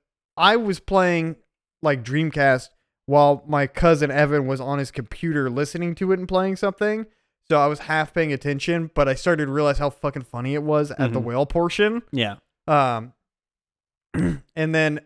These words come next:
Speaker 1: I don't remember where it got, but it got to the diner at the end of the universe, and
Speaker 2: Hmm.
Speaker 1: that's all the, that's the only other thing I remember about that whole shit. And the movie was terrible. I saw the movie.
Speaker 2: I thought it was fine, honestly.
Speaker 1: I did not like it very
Speaker 2: I
Speaker 1: much.
Speaker 2: thought they did a pretty good job on it.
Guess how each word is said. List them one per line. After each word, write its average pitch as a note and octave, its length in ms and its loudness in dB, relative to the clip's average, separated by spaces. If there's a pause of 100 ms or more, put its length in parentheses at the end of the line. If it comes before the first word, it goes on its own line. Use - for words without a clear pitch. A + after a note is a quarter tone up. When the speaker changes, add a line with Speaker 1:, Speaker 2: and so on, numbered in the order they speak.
(340)
Speaker 1:
I E3+ 120 4
don't E3+ 400 2
remember F3+ 500 0 (360)
where D#3 200 4
it D#3+ 60 2
got, D3+ 220 4
but D3 80 0
it D3 60 0
got D#3 220 4
to F3 60 -6
the D3+ 100 0
diner C#3 380 0
at C#3 100 -2
the B2+ 100 -6
end C3+ 100 -2
of C3 80 -4
the B2+ 80 -4
universe, C3+ 640 -4
and C#3 120 -4
Speaker 2:
Hmm. - 40 -4
Speaker 1:
that's C3+ 320 -2 (100)
all C#3+ 220 0
the, C3+ 300 -2
that's C3+ 260 -4 (200)
the C#3+ 100 0
only C3 160 -2
other A#2+ 140 -4
thing A#2+ 180 -10
I A2+ 40 -6
remember A2 240 -8
about G#2+ 200 -8
that G#2 140 -10
whole A2+ 200 -8
shit. A2 340 -10 (280)
And D#3+ 120 0
the D#3 60 0
movie D#3+ 300 0
was C3+ 180 -6
terrible. F#2 480 -12 (120)
I A#2+ 80 -8
saw D3+ 240 -2
the C#3 80 -4
movie. A#2+ 440 -6 (240)
Speaker 2:
I C#4+ 100 -2
thought B4 180 0
it A4 80 0
was G4 120 0
fine, G3 400 -4
honestly. C#3 360 2
Speaker 1:
I G3+ 120 -2
did E3+ 140 2
not C#3 340 2
like A#2+ 280 -4
it A#2 100 -4
very G#2+ 220 -4
Speaker 2:
I G#2+ 40 -6
Speaker 1:
much. G#2+ 260 -4
Speaker 2:
thought G#4 160 -6
they D4+ 120 -4
did B3+ 160 -2
a A#3+ 60 0
pretty A#3+ 260 -6
good A#3 180 -2
job A#3+ 360 -6
on G#2+ 200 -2
it. G2+ 120 -12